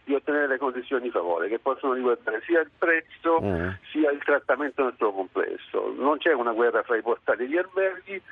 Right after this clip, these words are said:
Speaker 1: c'è un, eh, mercato dinamico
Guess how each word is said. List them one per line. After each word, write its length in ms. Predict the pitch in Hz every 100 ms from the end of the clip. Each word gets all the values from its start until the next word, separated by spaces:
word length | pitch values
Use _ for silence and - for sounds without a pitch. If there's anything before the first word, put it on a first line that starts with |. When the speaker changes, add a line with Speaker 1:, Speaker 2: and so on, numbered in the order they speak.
| - - _ _
Speaker 1:
c'è 320 | - 156 170
un, 220 | 170 156
eh, 640 | 165 147 139 127 123 120 120
mercato 640 | 120 131 - 156 147 147
dinamico 800 | 117 170 143 117 139 143 170 175